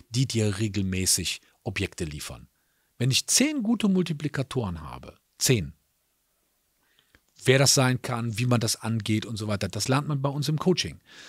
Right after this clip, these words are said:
Ja, deshalb, ich zeige den Leuten das ganz genau, eins zu eins, Schritt für Schritt. Und ich, wenn ich das will, pitch ich jeden, jeden Multiplikator.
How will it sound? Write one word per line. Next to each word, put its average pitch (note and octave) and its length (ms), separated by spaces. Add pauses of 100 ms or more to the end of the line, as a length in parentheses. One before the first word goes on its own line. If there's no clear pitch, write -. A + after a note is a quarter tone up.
(200)
Ja, F3+ 240
deshalb, B2 400
ich - 200
zeige B3 320
den A#3+ 120
Leuten A3+ 340
das G#3+ 200
ganz C#4 260
genau, B3+ 360
eins C#4 300
zu C4+ 140
eins, C4 280
Schritt - 240
für G#3 120
Schritt. - 320 (300)
Und F#3+ 140
ich, - 220
wenn F#3 100
ich - 120
das E3 240
will, C#4 140
pitch - 300
ich G3+ 180
jeden, B3 500
jeden A3+ 580
Multiplikator. G3+ 920